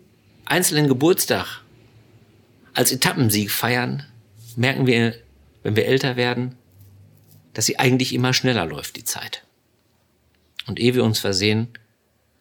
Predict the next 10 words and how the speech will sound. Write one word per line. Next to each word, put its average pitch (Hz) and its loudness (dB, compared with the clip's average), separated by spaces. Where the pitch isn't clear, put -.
haben 117 0
wir 101 6
wahrscheinlich 110 0
schon 107 -2
die 98 -6
meiste 98 -2
hinter 82 -10
uns. - -12
Das 175 2
ist - 0